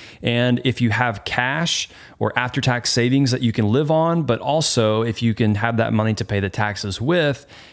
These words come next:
And then finally, if your R M Ds have not started yet. So if you're in the early stages of retirement, you've delayed Social Security, and you really don't have much other taxable income, it will perhaps be the best time to do those Roth conversions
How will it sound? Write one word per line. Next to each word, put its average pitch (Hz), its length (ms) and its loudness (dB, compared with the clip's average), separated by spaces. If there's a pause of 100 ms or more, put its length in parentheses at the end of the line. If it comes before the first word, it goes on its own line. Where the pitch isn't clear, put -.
And 110 140 2
then 104 80 2
finally, 139 600 0
if 110 140 -2
your 113 140 -2
R 113 160 0
M 113 100 2
Ds 107 240 2
have 98 140 0
not 98 180 0
started 104 380 0
yet. 98 260 -6
So 113 320 0 (300)
if 117 200 0
you're 147 140 4
in 127 120 4
the - 120 0
early 156 280 2
stages 143 380 0
of 131 120 2
retirement, 120 640 0
you've 104 180 -2
delayed 120 340 2
Social 139 140 2
Security, 123 760 0
and 107 80 2
you 101 100 0
really 123 180 2
don't 113 120 -2
have 110 200 0
much 107 400 2
other 113 240 -2
taxable 113 420 -6
income, 156 480 0 (380)
it 139 80 2
will 139 160 2
perhaps 131 420 0
be 135 80 2
the 117 80 0
best 117 220 0
time 117 180 0
to 107 80 2
do 113 140 4
those 110 180 2
Roth 104 220 0
conversions 107 520 0